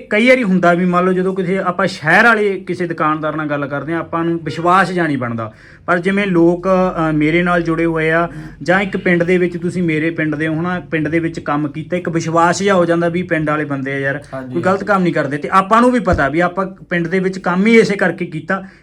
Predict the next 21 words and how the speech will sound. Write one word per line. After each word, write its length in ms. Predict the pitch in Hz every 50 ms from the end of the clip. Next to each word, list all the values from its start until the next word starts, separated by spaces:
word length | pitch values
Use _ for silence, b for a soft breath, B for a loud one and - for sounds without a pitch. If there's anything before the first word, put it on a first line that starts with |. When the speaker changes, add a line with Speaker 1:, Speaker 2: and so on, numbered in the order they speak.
| B -
Speaker 1:
ਵੀ 60 | 190
ਇੱਕ 120 | 190 190
ਜੈਨੂਅਨ 400 | 185 156 170 190 220 240 247 226
ਕੰਮ 220 | - 214 185 170 143
ਕਰਨਾ 260 | 131 120 120 123 113
ਆਪਾਂ, 120 | 113 135
Speaker 2:
ਹਾਂਜੀ, 140 | 127 120 127
Speaker 1:
ਹਨਾ? 80 | 202 202
Speaker 2:
ਹਾਂਜੀ। 140 | - B B B B B B -
Speaker 1:
ਤੇ 60 | 202
ਇਸ 320 | 196 196 208 220 214 220 -
ਚੀਜ਼ 160 | 233 226 190
ਦੀ 120 | 226 185
ਗਾਰੰਟੀ 340 | 196 190 185 185 185 233 226
ਹੋਊਗੀ 220 | 208 214 196 208
ਪੂਰੀ? 320 | 202 180 202 196 190 185 - - - - 156
Speaker 2:
ਹਾਂਜੀ, 220 | 151 156 160 180
ਬਿਲਕੁਲ 500 | 170 156 170 170 190 196 190 208 214 208
ਬਾਈ, 220 | 196 196 190 196 196
ਗਾਰੰਟੀ 400 | 180 165 156 151 147 151 165 165
ਹੋਊਗੀ। 440 | 170 170 170 160 165 170 170 170